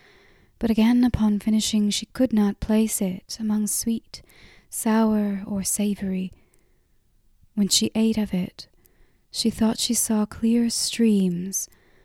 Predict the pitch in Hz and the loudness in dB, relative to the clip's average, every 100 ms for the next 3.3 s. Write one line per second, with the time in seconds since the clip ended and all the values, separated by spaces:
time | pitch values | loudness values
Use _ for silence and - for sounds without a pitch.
0 | _ _ - 202 196 226 220 214 - - | _ _ -2 0 4 4 4 2 -4 -8
1 | - 220 220 214 196 202 208 - - - | -2 2 4 4 2 -2 -4 -6 -6 0
2 | 214 214 208 202 - 208 208 - 202 185 | 2 2 2 0 -2 -2 -2 -2 -2 -2
3 | 185 233 - | -4 -10 -12